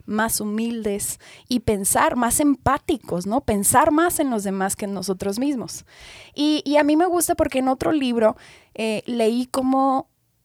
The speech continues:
as-, es una analogía de cómo a todos nos gusta estar en la cima de una montaña, ¿no? Y en la cima de una montaña es como, eh, como que todo en tu vida está bien. Tienes éxito, eh, tienes salud,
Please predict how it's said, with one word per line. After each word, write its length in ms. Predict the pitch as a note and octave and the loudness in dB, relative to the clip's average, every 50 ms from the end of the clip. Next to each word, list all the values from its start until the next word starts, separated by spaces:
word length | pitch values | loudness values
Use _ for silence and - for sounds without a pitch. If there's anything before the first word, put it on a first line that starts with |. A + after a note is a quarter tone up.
| _ - | _ -2
as-, 260 | - A#3+ A3+ - - - | 0 0 2 0 0 0
es 160 | B3 A#3 - | 0 0 2
una 140 | C#4+ C#4+ D4 | 0 0 0
analogía 720 | C#4 C4 A#3+ A3 G#3+ G3+ F#3+ - - A3+ A3 F#3+ G3 G3 - | 0 0 0 0 0 0 -2 -4 -8 -6 -4 -2 -2 -4 -4
de 160 | A#3 G#3 G3 | -4 -6 -6
cómo 460 | - - A#3+ A#3 B3 C4 C4 C4+ C4+ - | -4 -4 -4 -2 0 2 2 0 0 0
a 100 | B3 A3+ | -2 -2
todos 260 | - - A#3+ B3+ C#4 | 0 2 2 2 2
nos 200 | C#4 C4+ B3+ A3+ | 0 0 -2 -2
gusta 240 | G#3+ B3+ B3 - B3+ | -2 -4 -4 -2 -4
estar 240 | A#3+ - - A#3 A#3 | -4 0 0 0 0
en 140 | A3+ A#3 A#3 | 0 0 -2
la 100 | G#3+ F#3+ | 0 0
cima 360 | - - - A#3+ A#3+ A#3+ A3 | 0 0 0 0 0 2 2
de 100 | G#3+ G#3+ | 2 2
una 140 | G#3 G#3 G#3 | 0 0 -2
montaña, 520 | G3+ G#3+ G#3+ - B3+ C4 A#3+ G3 E3+ E3+ | -2 -4 -4 -4 -4 -6 -4 -8 -8 -8
¿no? 160 | F#3 F#3+ A3 | -8 -8 -8
Y 140 | C4 B3 A#3 | -6 -4 -4
en 100 | A3+ A3 | -2 0
la 80 | A3+ G#3 | 0 0
cima 280 | - - C4 C4+ C#4 | 2 2 2 2 2
de 80 | D4 D#4 | 2 2
una 120 | D4+ D#4+ | 2 2
montaña 460 | D4+ D4 C#4 B3+ - B3 A#3+ A#3 A#3 | 2 2 2 2 2 0 2 2 0
es 100 | A3+ A3+ | -2 -2
como, 400 | - - C4 C4 C4 C4 G#3+ - _ - - - - - _ _ - - | -2 -2 0 2 2 2 0 -2 _ -16 -20 -20 -20 -20 _ _ -12 -8
eh, 240 | G#3 G#3+ G3 D3 - | -6 -4 -4 -6 -6
como 360 | - A#3 A#3 A#3+ A#3+ A3+ G#3+ | -6 -6 -4 -2 -2 -2 -2
que 160 | _ - - _ _ _ - | _ -14 -20 _ _ _ 2
todo 200 | - C#4+ D4 D4+ | 2 4 4 4
en 80 | E4 D#4 | 0 0
tu 120 | - D4 | 0 -2
vida 160 | C4 C4 A#3+ | -2 0 0
está 200 | B3+ - - B3 | -2 -2 -2 -4
bien. 300 | A#3+ - - - - - - - _ _ _ | -4 -4 -10 -12 -16 -18 -18 -20 _ _ _
Tienes 380 | - A#3+ A#3 A3+ A3 - - - | -6 -4 -4 -2 -2 -4 -4 -2
éxito, 640 | - B3+ C4+ - - - D#4 D4 - - D4+ E4 - _ _ - - - - - _ | -2 -2 -2 -2 -2 -2 -2 -4 -2 0 -2 -2 -2 _ _ -20 -20 -20 -20 -20 _
eh, 440 | - - A3 G#3 G3 F#3+ D#3+ - - _ _ _ _ _ _ _ | -8 -4 -4 -2 -2 -4 -4 -6 -10 _ _ _ _ _ _ _
tienes 320 | - C4 A#3 A3+ G#3+ G3+ - | -8 -6 -4 -4 -4 -4 -4
salud, 520 | - G3 G3 G#3 B3 D4 D4+ D#4+ F4+ F#4+ | -4 -4 -2 0 2 2 2 2 0 -2